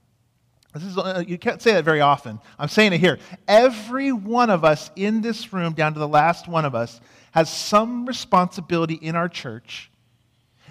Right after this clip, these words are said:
and in your own homes to prepare the next generation for living out their faith, our faith, to pass it on. Even if the only thing you ever do is pray for the next generation, you've got a role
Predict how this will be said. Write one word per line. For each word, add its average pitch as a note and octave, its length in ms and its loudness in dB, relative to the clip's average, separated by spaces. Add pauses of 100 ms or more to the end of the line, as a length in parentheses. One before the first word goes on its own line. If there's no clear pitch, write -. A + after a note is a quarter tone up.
and D#3 140 -2
in F3 100 2
your A3+ 160 2
own A3+ 140 2
homes C3+ 640 -4 (880)
to C#3+ 80 -14
prepare E3+ 340 0
the E3+ 60 0
next D#3+ 220 -2
generation D3 520 -6
for C3 160 -14
living B2 300 -12
out A#2 200 -12
their A2 100 -16
faith, - 460 -18 (300)
our F3 160 0
faith, - 440 -14 (1080)
to - 80 -12
pass - 320 -6
it F3 60 -8
on. A#2 260 0 (1120)
Even B3 160 2
if B3+ 160 0
the G#3 120 4
only A3+ 180 2
thing A#3 160 4
you G#3+ 100 4
ever G3 140 2
do F#3 180 0
is D#3+ 120 0
pray G3 340 0
for F#3+ 100 -10
the E3 80 2
next C3 220 -4
generation, B2 580 -6 (220)
you've D#3 160 -8
got A3 160 2
a E3+ 60 0
role C#3+ 500 -6